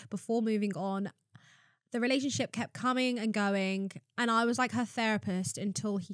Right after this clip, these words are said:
cheated with a girl he's friends with from a different group called," I wonder if she's making these names up because that's a fucking joke's name, but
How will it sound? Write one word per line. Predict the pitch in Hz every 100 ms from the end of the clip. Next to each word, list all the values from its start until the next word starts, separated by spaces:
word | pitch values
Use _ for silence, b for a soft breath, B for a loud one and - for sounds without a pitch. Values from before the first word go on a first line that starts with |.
| -
cheated | - 254 240 208
with | 190
a | 190
girl | 196 196 190 190
he's | - 185 -
friends | - 214 233 -
with | 175 175
from | 202
a | 185
different | 185 269 247 190
group | 190 175 - -
called," | - 190 185 202 - - b b b b
I | 254
wonder | 330 539
if | 605
she's | 523 392
making | 359 -
these | 277 262
names | 220 196 185
up | -
because | 180 196
that's | 214
a | 269
fucking | - 302 240
joke's | 180 165 -
name, | 156 147 143 190 -
but | 180 175